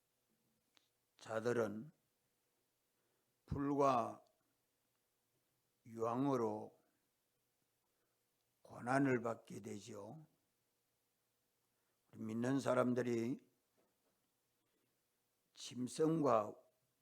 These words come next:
우상에게 경배하고 거기에 따라 종되는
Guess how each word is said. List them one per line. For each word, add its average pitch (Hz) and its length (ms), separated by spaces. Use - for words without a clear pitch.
우상에게 127 1080
경배하고 113 960
거기에 139 560
따라 127 440
종되는 131 1040